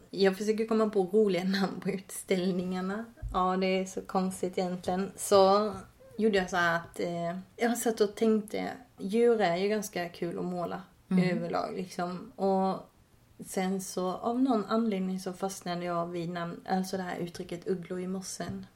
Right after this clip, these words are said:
Speaker 1: Och så skrev jag i det på Smålandsposten, ett evenemang då, att det skulle börja första maj och pågå <laughs> till sista augusti, och den skulle heta Ugglor i mossen. Och sen skulle jag sätta mig och göra ugglor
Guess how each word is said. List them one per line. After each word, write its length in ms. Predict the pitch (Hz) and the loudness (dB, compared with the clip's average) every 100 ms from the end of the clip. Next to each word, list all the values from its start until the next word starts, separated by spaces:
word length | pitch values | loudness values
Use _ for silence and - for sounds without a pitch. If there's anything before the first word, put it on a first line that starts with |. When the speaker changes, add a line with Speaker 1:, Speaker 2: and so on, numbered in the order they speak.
| - | -4
Speaker 1:
Och 160 | 202 202 | -2 -2
så 260 | 190 180 196 | -4 -6 -8
skrev 500 | - - - 285 269 | -14 -18 -8 -4 0
jag 80 | 196 | 0
i 80 | 202 | 0
det 100 | 226 | -2
på 160 | 226 | -6
Smålandsposten, 1160 | 196 208 196 190 190 - 185 - 208 214 208 196 190 | -6 -4 -4 -4 -6 -10 -12 -10 -8 -6 -8 -10 -8
ett 60 | |
evenemang 720 | 196 190 190 185 185 190 185 | -6 -4 -4 -4 -4 -2 -4
då, 140 | 185 185 | -4 -6
att 200 | 185 - | -8 -10
det 120 | 202 | -12
skulle 220 | - 208 | -8 -4
börja 500 | 196 190 - 202 202 - - - - | 0 0 0 -4 -8 -12 -20 -20 -14
första 360 | 190 - - | -12 -10 -6
maj 420 | 190 190 196 190 196 | -2 -2 -4 -4 -4
och 80 | 190 190 - - - | -6 -8 -12 -20 0
pågå 300 | 196 190 190 175 165 | 4 6 6 4 -2
<laughs> 200 | - - | -4 -10
till 100 | - - | -8 0
sista 300 | 196 - 190 | 0 2 2
augusti, 460 | 196 196 - - | 4 0 0 -2
och 140 | 190 185 | 0 0
den 200 | 185 185 | -2 -2
skulle 180 | 185 | -2
heta 200 | 175 180 | -2 -4
Ugglor 240 | 180 175 180 | -4 -4 -4
i 60 | 180 | -4
mossen. 420 | 180 175 - 180 | -8 -8 -10 -10
Och 60 | 185 | -8
sen 120 | 185 | -8
skulle 200 | - 269 | -4 -4
jag 60 | |
sätta 200 | 262 247 | -4 -4
mig 100 | 208 | -2
och 60 | 196 | 0
göra 220 | 196 175 | 0 0
ugglor 360 | 233 226 190 | -2 -2 -6